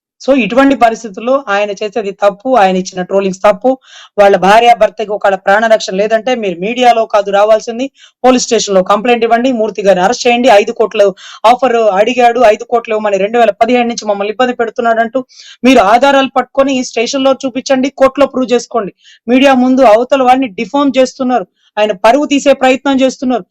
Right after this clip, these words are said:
ఆయన ఏంటో రాష్ట్ర ప్రజలందరికీ తెలుసు. ఆయన ఎంత గొప్పగా ఒంటరి పోరాటం చేస్తాడో తెలుసు. ఆయన ఒక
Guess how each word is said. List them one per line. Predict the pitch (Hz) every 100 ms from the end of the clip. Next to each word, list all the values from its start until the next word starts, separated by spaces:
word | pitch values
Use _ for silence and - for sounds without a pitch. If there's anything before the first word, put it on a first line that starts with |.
| _ _
ఆయన | 202 202 240
ఏంటో | 285 294 269
రాష్ట్ర | 233 254 285 277
ప్రజలందరికీ | 254 262 254 269 269 262
తెలుసు. | 247 240 190 _ _
ఆయన | 208 208
ఎంత | 240 269
గొప్పగా | 277 277 269 247
ఒంటరి | 247 277 262
పోరాటం | 262 254 254
చేస్తాడో | 254 262 254 254
తెలుసు. | 254 254 220 _ _ -
ఆయన | 196 196
ఒక | 202